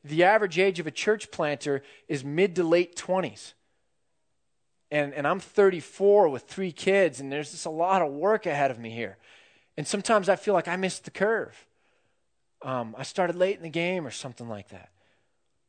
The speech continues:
And so I don't know what it is for you. You feel like the wave is kind of already passed, and it's because you're looking at your story through your eyes and only thinking about what's rational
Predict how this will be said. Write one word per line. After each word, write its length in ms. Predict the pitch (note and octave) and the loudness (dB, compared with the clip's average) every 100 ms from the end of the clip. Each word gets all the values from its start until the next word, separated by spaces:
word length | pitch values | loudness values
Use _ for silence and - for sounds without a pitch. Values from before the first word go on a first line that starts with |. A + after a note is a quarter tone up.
| _ C#3+ | _ -4
And 80 | |
so 80 | - | 2
I 40 | A#3 | 4
don't 100 | C4 | 4
know 80 | |
what 340 | G#3+ F3 A3+ B3+ | 2 4 4 4
it 100 | A3+ | 0
is 240 | A#3 G#3 | -2 -4
for 180 | - F#3+ | -6 -4
you. 360 | E3+ F#3 G#3+ D#3 | -2 0 0 0
You 180 | B2 | -2
feel 240 | A#2 - G#3 | -12 0 4
like 300 | G3+ F#3 - _ _ _ _ - C#4+ | 4 2 -8 _ _ _ _ -20 -20
the 160 | A3+ F3 | -8 -6
wave 560 | C#3+ D#3+ F#3+ G#3+ F#3+ D#3 | 0 2 4 2 0 -4
is 160 | C#3+ | -8
kind 180 | - F3+ | -6 -6
of 120 | D#3 | 0
already 340 | E3 F3 F3 D3+ | 2 4 2 -2
passed, 540 | - E3+ E3+ D#3 - - | -6 -4 -2 -4 -8 -6
and 120 | E3 | -4
it's 220 | D#3 - | -4 -6
because 400 | - E3+ F#3+ E3+ | -10 -6 -4 -4
you're 100 | F3 | -6
looking 460 | D3 G3 A3 A#3 G#3 | 0 2 2 -2 -2
at 200 | F#3 D#3+ | -4 -8
your 380 | C#3 D3+ G3+ G#3+ | -4 0 0 -2
story 720 | - - G#3 F3+ B2+ A#2+ B2 _ _ _ - | -8 0 2 2 0 -4 -12 _ _ _ -12
through 200 | E3 C#3 | -6 -4
your 360 | C3+ G3+ A3+ | 0 0 0
eyes 540 | E3+ E3 D#3+ D#3+ D#3 - - _ _ D#3 | 2 2 4 2 -4 -14 -20 _ _ -4
and 200 | C#3 C#3+ | -2 -4
only 300 | - G#3 A3 | -4 0 0
thinking 380 | G#3 - G3 F#3+ | -2 -4 -4 -2
about 280 | D#3 D3+ C#3 | 0 0 0
what's 380 | D#3+ D3 - - | -4 -6 -10 -12
rational 800 | C3 E3+ F#3 F3 - C#3+ B2 | -8 -6 -4 -4 -4 -4 -4